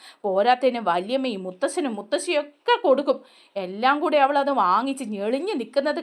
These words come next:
കാണണമല്ലോ എന്ന് ഓർക്കുമ്പം എനിക്ക് എൻ്റെ വീട്ടിലേക്ക് പോയാൽ മതി എന്ന് തോന്നുവാന്ന്" പറയാ. അപ്പോഴേക്കും ഉടനെ പറയുന്നുണ്ട്, ഉം, ജലജ, "വേണ്ട, നീ ഇപ്പം നിൻ്റെ വീട്ടിലേക്ക് പോകണ്ട, ഇതൊക്കെ നമുക്ക് കാണണം. ഇത് വെച്ച്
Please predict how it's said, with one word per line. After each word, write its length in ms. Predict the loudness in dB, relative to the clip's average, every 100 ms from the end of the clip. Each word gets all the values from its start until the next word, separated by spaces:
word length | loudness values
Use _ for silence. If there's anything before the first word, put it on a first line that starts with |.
| 0
കാണണമല്ലോ 680 | 0 4 2 2 2 2
എന്ന് 120 | 2 0
ഓർക്കുമ്പം 480 | -2 -2 2 2 0 -10 -8 -4
എനിക്ക് 300 | -2 -2 -2
എൻ്റെ 160 | -4
വീട്ടിലേക്ക് 520 | -6 -6 -2 -2 -2 -4
പോയാൽ 320 | 0 2 2
മതി 240 | 0 -4
എന്ന് 160 | -4 -6
തോന്നുവാന്ന്" 520 | -6 -6 -2 -2 -2 -6
പറയാ. 360 | -8 -6 -8 -8 _ _ _ 0
അപ്പോഴേക്കും 520 | 2 2 0 0 2
ഉടനെ 280 | 2 2 -2 -4 0
പറയുന്നുണ്ട്, 580 | 2 2 -2 -4 -2 -2 -2 -4
ഉം, 200 | -6 -8 -12 -12 -14 -18 -10
ജലജ, 400 | -4 -4 -4 -2 -2 -2
"വേണ്ട, 300 | -6 -2 -2 -4 -6
നീ 140 | -6 -2
ഇപ്പം 280 | -2 -2 -2
നിൻ്റെ 180 | -4
വീട്ടിലേക്ക് 420 | -4 -6 -6 -6 -8
പോകണ്ട, 340 | -8 -6 -8 -10 _ -20 _
ഇതൊക്കെ 300 | -8 -6 -2
നമുക്ക് 360 | -2 -2 -2 -2
കാണണം. 480 | 2 2 2 -4 -8 -12 -16
ഇത് 160 | -10 -4
വെച്ച് 280 | -4 -2